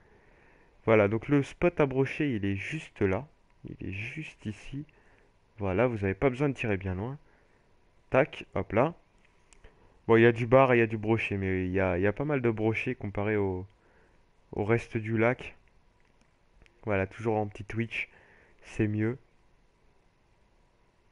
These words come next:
Allez, c'est parti. Petit twitch. Hop là.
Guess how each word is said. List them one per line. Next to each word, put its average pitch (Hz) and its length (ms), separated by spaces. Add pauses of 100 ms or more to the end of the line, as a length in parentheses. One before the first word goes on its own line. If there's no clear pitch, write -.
(2750)
Allez, 101 200
c'est - 220
parti. 113 640 (3250)
Petit - 300
twitch. 127 600 (1120)
Hop - 220
là. 120 360